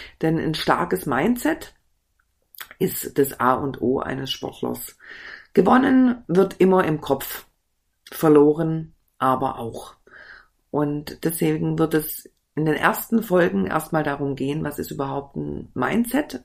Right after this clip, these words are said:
was ist ein sportliches Mindset, wie, äh, beherrschen uns unsere Gedanken und was hat es eigentlich mit mir zu tun und was hat es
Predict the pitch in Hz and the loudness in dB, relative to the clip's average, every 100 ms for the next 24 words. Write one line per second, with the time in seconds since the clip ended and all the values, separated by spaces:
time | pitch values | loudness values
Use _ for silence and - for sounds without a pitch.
0 | - - 165 151 151 147 151 156 - 180 | -10 -8 -6 -6 -8 -8 -8 -6 -4 0
1 | 254 247 240 220 214 220 - 214 - - | 2 2 0 0 0 -2 -4 -6 -8 -18
2 | - - - - - _ 175 175 170 175 | -20 -20 -18 -18 -20 _ 2 4 4 4
3 | - 156 165 170 - 151 165 151 175 185 | 2 -2 -2 -2 0 2 4 2 2 0
4 | 160 160 160 156 143 139 131 135 269 294 | -2 -2 -2 -2 -2 0 2 4 4 2
5 | 311 302 339 - - - - - _ 180 | 2 2 0 -8 -20 -20 -20 -20 _ 4
6 | 175 175 170 143 135 151 - 165 - 170 | 6 4 0 0 0 0 -4 -6 -4 -6
7 | - - 127 147 151 160 156 - 131 151 | -8 -10 -8 -6 -8 -6 -8 -6 -6 -2
8 | 147 226 240 - - 311 359 466 - - | -2 -2 -2 -2 0 2 2 0 -6 -20
9 | - - _ 185 180 160 - 175 175 180 | -20 -20 _ -2 0 0 -2 -4 -2 -4
10 | - - | -6 -12